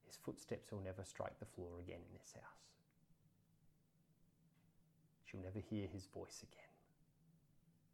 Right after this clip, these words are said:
Such a terrible pain. And what happens here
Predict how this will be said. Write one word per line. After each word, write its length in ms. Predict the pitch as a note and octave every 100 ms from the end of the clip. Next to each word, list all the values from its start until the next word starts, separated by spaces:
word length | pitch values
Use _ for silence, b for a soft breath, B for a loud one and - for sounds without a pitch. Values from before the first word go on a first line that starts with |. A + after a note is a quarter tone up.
| - - - - - - - - - - - - - - - - -
Such 180 | - -
a 60 | A#2 G#2+
terrible 460 | A2 A2 G#2 G#2 -
pain. 80 | - - - - - - - - - - - - - - - - - - - - - - - - -
And 160 | A#2 A2
what 180 | A#2+ -
happens 400 | B2+ - A2 G#2 -
here 260 | G#2 F#2+